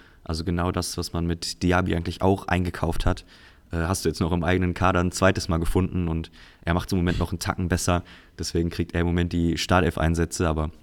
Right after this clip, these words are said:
ich glaub, es ist nur eine Frage der Zeit, bis sich auch Diaby wieder reinkämpft. Ist in meinen Augen so ein irrer Qualitätsspieler mit so guten Entscheidungen noch im letzten Drittel,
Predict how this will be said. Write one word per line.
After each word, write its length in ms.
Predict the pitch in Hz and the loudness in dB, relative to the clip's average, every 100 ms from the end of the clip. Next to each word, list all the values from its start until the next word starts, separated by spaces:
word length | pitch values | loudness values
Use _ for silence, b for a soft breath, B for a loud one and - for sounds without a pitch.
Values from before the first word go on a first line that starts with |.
| B B B | B B B
ich 100 | - | -4
glaub, 180 | 85 80 | -2 -2
es 80 | |
ist 60 | - | -4
nur 80 | 85 | -4
eine 80 | 82 | -4
Frage 360 | - 82 82 | -4 -4 -2
der 140 | 78 - | -4 -4
Zeit, 280 | - 82 | 0 0
bis 140 | - 85 | 0 -6
sich 160 | 80 | -4
auch 340 | 78 80 - - - - | -2 -2 -2 -12 -12 0
Diaby 420 | 87 85 87 85 | 2 2 0 0
wieder 160 | 85 78 | 0 0
reinkämpft. 600 | 82 82 - 80 - - | 0 -2 -2 -4 -4 -10
Ist 240 | - - b b b b - | -10 -12 b b b b -4
in 100 | 87 | 0
meinen 240 | 82 85 | 2 2
Augen 480 | 82 80 82 82 78 | 2 0 0 -2 -2
so 140 | 80 | -4
ein 160 | 82 85 - | -4 -6 -4
irrer 260 | 98 85 | -2 -2
Qualitätsspieler 800 | 80 - 82 - 90 - - 85 82 | -2 -4 -4 0 0 0 -2 0 0
mit 140 | 82 | 0
so 120 | 95 | -2
guten 280 | 85 101 95 | 0 -2 0
Entscheidungen 480 | 87 85 85 87 87 | -4 -2 -2 0 0
noch 160 | 87 | -2
im 80 | 85 | -2
letzten 280 | 82 80 - | -4 -4 -8
Drittel, 380 | 87 87 87 | -6 -2 -2